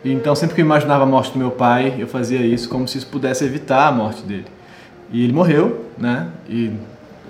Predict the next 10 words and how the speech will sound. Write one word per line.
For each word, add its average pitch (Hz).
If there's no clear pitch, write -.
obviamente, 110
nada 117
disso 113
resolveu 120
nada, 139
ele 127
morreu 117
de -
qualquer 107
forma. 139